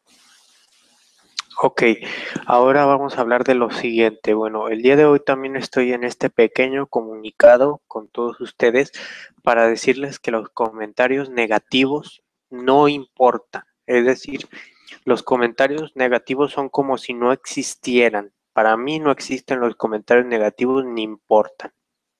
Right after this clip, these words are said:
Ni las personas que los hacen, no tienen importancia. Los únicos comentarios que importan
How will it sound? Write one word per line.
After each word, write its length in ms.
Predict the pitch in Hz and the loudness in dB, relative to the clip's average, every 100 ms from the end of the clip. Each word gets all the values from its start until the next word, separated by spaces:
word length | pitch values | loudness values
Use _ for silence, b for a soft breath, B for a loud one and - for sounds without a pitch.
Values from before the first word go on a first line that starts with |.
| _ _ _ - B B B B | _ _ _ -16 B B B B
Ni 160 | 127 120 | -2 2
las 160 | 117 107 | 2 0
personas 480 | - 110 131 - | -4 0 2 0
que 140 | - 117 | -2 -2
los 220 | 107 - | -2 -2
hacen, 380 | 120 - 110 110 | -4 -4 -12 -2
no 160 | 127 | -2
tienen 380 | 139 151 143 143 | 2 0 0 -4
importancia. 880 | 120 - 110 - - 113 107 - 107 _ _ B B B B B B B B _ _ - - - | -10 0 0 2 0 -2 -4 -14 -18 _ _ B B B B B B B B _ _ -20 -20 -2
Los 340 | 120 120 - | 0 0 0
únicos 480 | 151 165 175 - 131 | 0 2 2 0 -2
comentarios 720 | - 117 113 - 127 139 - | -2 -2 0 2 0 0 -8
que 140 | - 123 | -10 -8
importan 800 | 113 110 - 131 127 - 147 | -8 -8 2 2 2 -2 -4